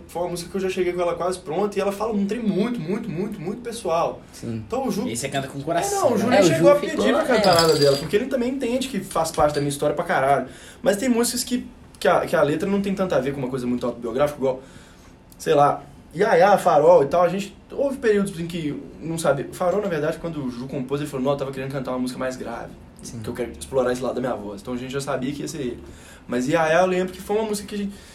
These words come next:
Speaker 1: que o Ju cantou umas, uns ensaios uma vez, aí depois eu cantei, a gente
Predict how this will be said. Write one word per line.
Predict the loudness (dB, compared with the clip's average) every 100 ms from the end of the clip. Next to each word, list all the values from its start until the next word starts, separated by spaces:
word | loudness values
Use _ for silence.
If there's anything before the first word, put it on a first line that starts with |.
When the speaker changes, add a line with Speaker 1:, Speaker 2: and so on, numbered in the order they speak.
| -10
Speaker 1:
que | -4
o |
Ju | 0 2
cantou | 2 4 0
umas, | 0
uns | -4 -6 -4 -4
ensaios | -4 0 2 4
uma | 2
vez, | -2 0 -2 -4 -10 -18 -20 -20 -14 -14 -6
aí | -2
depois | 0 0
eu |
cantei, | 0 -2 0 2 2 2
a |
gente | -2 -6